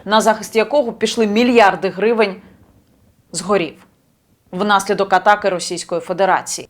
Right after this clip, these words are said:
І чому тец не захистили? Розберемося зараз. Захист об'єктів енергосистеми України від ворожих атак передбачає три рівні. А саме, перше,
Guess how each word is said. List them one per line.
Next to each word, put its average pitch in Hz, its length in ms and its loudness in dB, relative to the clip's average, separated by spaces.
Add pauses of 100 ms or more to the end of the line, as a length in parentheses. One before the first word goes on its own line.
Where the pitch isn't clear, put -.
І 247 120 2
чому 233 420 0
тец 208 340 4
не 226 140 0
захистили? 240 680 0 (240)
Розберемося 311 720 4
зараз. 190 540 2 (800)
Захист 349 400 2
об'єктів 262 560 0
енергосистеми 254 760 0
України 240 560 -2
від 190 200 -4
ворожих 202 600 2
атак 311 440 2
передбачає 240 920 2
три 262 360 -2
рівні. 185 520 -4 (140)
А 240 120 2
саме, 175 380 -2 (420)
перше, 208 440 2